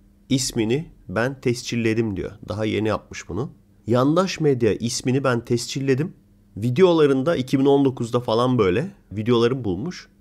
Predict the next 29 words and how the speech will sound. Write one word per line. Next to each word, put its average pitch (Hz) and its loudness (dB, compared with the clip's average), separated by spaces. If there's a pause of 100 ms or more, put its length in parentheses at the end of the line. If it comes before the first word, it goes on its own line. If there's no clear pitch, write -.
(420)
İşte - -2
Yandaş 120 2
Medya 123 2
şunu 123 -4
söyledi, 87 -2
Yandaş 117 0
Medya 113 0
bunu 113 2
yaptı 104 -2 (380)
şeklinde 147 0 (460)
videolar 123 4
var. 104 -2 (480)
Bu 131 0
videolar 151 2
bizim 147 -2
markamıza 127 2
zarar 127 2
veriyor. 160 0 (380)
Yani 101 0
ben 113 4
o 131 4
videoyu 131 0
yaptıktan 127 -2
üç 147 -4
sene 120 0
sonra 117 0
yapıyor 95 -2
adam 76 -6
bunu. 76 -10